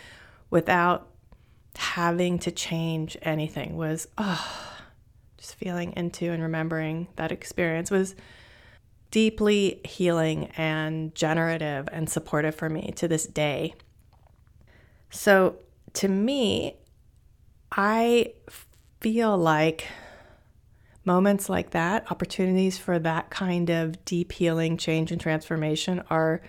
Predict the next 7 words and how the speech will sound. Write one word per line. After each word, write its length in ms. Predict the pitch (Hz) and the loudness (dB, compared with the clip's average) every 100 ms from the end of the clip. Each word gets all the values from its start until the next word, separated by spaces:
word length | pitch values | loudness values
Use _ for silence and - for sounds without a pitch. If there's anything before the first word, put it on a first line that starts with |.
| - - - - - _ _ _ _ _ - - | -20 -20 -20 -20 -20 _ _ _ _ _ -16 -4
priceless. 640 | 160 147 - - - - - _ | -2 0 -2 -6 -6 -12 -14 _
And 540 | 165 165 160 160 160 165 | 0 2 4 2 0 0
whatever 460 | 185 175 190 196 165 | 2 4 6 4 2
I 160 | 160 | 0
can 340 | 165 - 175 160 | 0 0 -2 0
do 500 | 156 147 190 392 359 - - - - - - - | 0 2 2 0 -4 -12 -20 -20 -20 -20 -20 -14
to 840 | - 180 170 160 165 165 165 165 | -2 2 2 2 0 -2 -4 -6